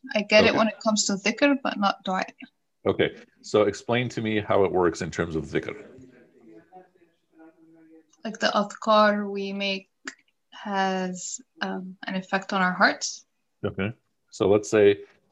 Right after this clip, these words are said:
Speaker 2: uh, I'm prescribed to say, "Ya Rahman," uh, a hundred times after every prayer.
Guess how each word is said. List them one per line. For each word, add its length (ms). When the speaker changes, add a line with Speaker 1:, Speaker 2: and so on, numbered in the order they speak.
Speaker 2:
uh, 360
I'm 220
prescribed 640
to 80
say, 160
"Ya 260
Rahman," 600
uh, 360
a 60
hundred 280
times 460
after 440
every 220
prayer. 400